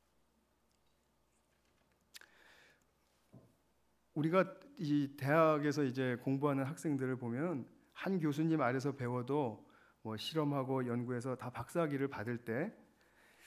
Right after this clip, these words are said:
다 다른 내용과 방법과 결과를 가지고 박사가 되죠. 그거는 뭐 우리가 너무나도 잘 아는 것 아닙니까?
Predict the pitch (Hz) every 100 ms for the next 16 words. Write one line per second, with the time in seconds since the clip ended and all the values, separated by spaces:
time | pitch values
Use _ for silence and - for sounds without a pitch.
0 | - - - - 135 143 - 131 196 220
1 | 165 151 170 160 160 147 117 - - -
2 | 123 139 151 151 - 143 110 - - 127
3 | 139 151 143 135 120 120 - - 123 113
4 | 107 92 123 101 - _ _ _ _ _
5 | _ _ _ _ 123 - _ _ _ _
6 | _ - 151 143 131 131 135 120 135 127
7 | 135 127 - 117 101 120 127 104 101 95
8 | - 151